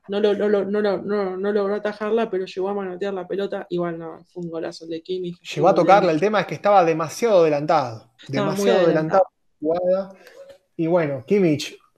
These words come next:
Speaker 2: como vos dijiste, ni siquiera tuvo que levantar mucho la mirada, ¿no? Con ver de reojo y con mirar la pelota, supo dónde, dónde iba a impactar la pelota, ¿no? No,
Speaker 1: Lo que es la
Speaker 2: estamos hablando
Speaker 1: costumbre
Speaker 2: de una
Speaker 1: de, de
Speaker 2: teoría.
Speaker 1: esperar siempre el centro, ¿no?
Speaker 2: Claro.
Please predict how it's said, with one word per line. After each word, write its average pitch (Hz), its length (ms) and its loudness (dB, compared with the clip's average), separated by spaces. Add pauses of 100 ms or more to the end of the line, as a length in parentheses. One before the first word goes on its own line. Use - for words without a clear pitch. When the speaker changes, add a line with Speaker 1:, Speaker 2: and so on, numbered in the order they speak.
(120)
Speaker 2:
como 160 180 4
vos 180 140 6
dijiste, 135 500 0
ni 147 160 2
siquiera 175 360 2
tuvo 175 200 4
que 156 80 4
levantar 156 360 2
mucho 170 260 0
la 143 100 4
mirada, 151 400 2
¿no? 156 160 -6
Con 143 200 -6
ver 180 160 2
de 165 80 2
reojo 165 420 -2
y - 20 -6
con 139 160 -6
mirar 156 180 -6
la 156 120 -2
pelota, 165 400 0
supo 165 380 0
dónde, 151 560 -4 (880)
dónde 170 320 4
iba 180 100 6
a 165 40 2
impactar 151 340 0
la 147 100 4
pelota, 147 500 0
¿no? 139 280 -6
No, 151 60 -4
Speaker 1:
Lo 185 120 2
que 233 60 4
es 240 80 8
la 240 80 8
Speaker 2:
estamos 196 160 0
hablando 254 240 2
Speaker 1:
costumbre 233 60 6
Speaker 2:
de 208 80 6
una 196 80 0
Speaker 1:
de, 196 40 -4
de 180 80 -6
Speaker 2:
teoría. 185 160 -2
Speaker 1:
esperar 214 300 0
siempre 226 300 0
el 190 60 -4
centro, 185 440 0
¿no? 170 160 -10 (1700)
Speaker 2:
Claro. 143 560 2